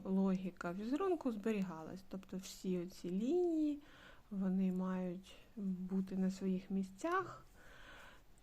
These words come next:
І арочки, е, з двох повітряних петель також мають бути всі на своїх місцях.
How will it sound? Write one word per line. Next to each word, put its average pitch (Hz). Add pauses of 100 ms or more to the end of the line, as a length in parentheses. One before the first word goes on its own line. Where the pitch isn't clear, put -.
(160)
І 196
арочки, 233 (600)
е, 185
з 185
двох 190
повітряних 185
петель 247 (140)
також 240 (540)
мають 180
бути 202
всі 196
на 190
своїх 190
місцях. 185